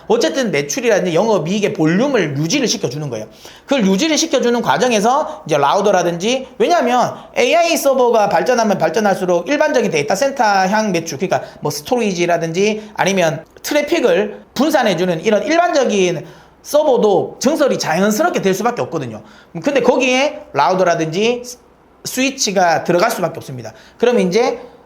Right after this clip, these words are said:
에이아이 시장이 커지면서 매출과 관련된 부분에 에이아이 가속기로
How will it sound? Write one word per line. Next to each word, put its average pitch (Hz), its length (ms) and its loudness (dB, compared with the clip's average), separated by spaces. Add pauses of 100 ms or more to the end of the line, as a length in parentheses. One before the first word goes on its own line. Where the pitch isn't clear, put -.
(120)
에이아이 247 300 2
시장이 220 340 0
커지면서 247 880 0
매출과 196 380 0
관련된 196 320 2
부분에 180 460 0
에이아이 185 220 2
가속기로 196 800 0